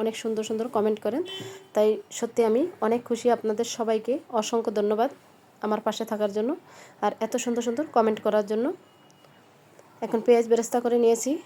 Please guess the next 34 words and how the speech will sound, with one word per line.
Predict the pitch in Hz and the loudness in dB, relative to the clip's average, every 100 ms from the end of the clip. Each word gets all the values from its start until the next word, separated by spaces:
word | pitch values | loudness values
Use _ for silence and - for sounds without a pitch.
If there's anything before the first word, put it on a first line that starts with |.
| - - - | -16 -18 -8
এখন | 214 220 | -2 0
এই | 220 | 2
তেলের | 220 226 233 | 0 0 2
ভিতরে | 254 247 226 | 4 4 4
দিয়ে | 220 | 4
দিলাম | 226 226 220 | 4 2 2
আমি | 226 220 | 2 2
মিষ্টি | - 226 | 0 -2
কুমড়ো। | 233 285 - - _ _ _ _ _ - - _ - - - - 226 | 0 -2 -4 -18 _ _ _ _ _ -20 -20 _ -20 -20 -20 0 0
মিষ্টি | 220 247 | 4 4
কুমড়োটাও | 233 226 226 240 349 - - | 6 4 4 2 2 -8 -8
একটু | 220 247 | -2 4
হালকা | 226 214 226 | 4 4 2
করে | 226 233 | 2 4
ভেজে | 220 208 226 | 4 4 2
নিব। | 240 349 523 | 2 0 -2
এখানে | 214 240 | 0 2
আমি | 233 240 | 2 2
সবগুলো | 220 196 220 233 | 0 0 0 0
সবজি | 226 196 220 226 | -2 -4 -4 0
ভেজে | 208 220 220 | 2 4 2
নিব, | 233 262 202 | 0 -2 0
আর | 202 | 0
এইভাবে | 208 208 226 | 2 0 2
ভেজে | 208 214 233 | 2 2 2
রান্না | 214 208 | 2 2
করলে | 208 226 240 | 0 -2 -4
খেতে | 214 220 233 - | -4 -2 -2 0
অনেকটাই | 214 - 214 220 | -2 -2 0 2
মজা | 208 226 | 2 2
হয়। | 240 370 - - - - - - - | 0 -2 -6 -20 -20 -20 -20 -20 -6
তা | 226 | 0
মিষ্টি | 240 247 | 2 2
কুমড়োটা | 247 240 233 | 2 2 4